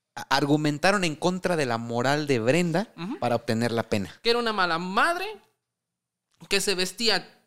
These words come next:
Speaker 2: chiquifalda, pero nunca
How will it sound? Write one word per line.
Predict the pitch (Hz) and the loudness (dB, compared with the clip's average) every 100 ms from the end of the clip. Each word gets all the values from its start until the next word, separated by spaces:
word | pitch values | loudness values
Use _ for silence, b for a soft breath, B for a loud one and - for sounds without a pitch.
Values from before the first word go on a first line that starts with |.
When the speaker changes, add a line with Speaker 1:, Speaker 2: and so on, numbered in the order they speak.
| _ - | _ -10
Speaker 2:
chiquifalda, | 202 - 180 - 311 370 370 392 - _ _ _ _ _ _ _ _ _ _ _ - | -10 -8 -10 -4 -4 -4 -6 -10 -14 _ _ _ _ _ _ _ _ _ _ _ -12
pero | 202 196 | -8 -6
nunca | 214 285 359 - 226 226 | -4 -4 -6 -8 -8 -8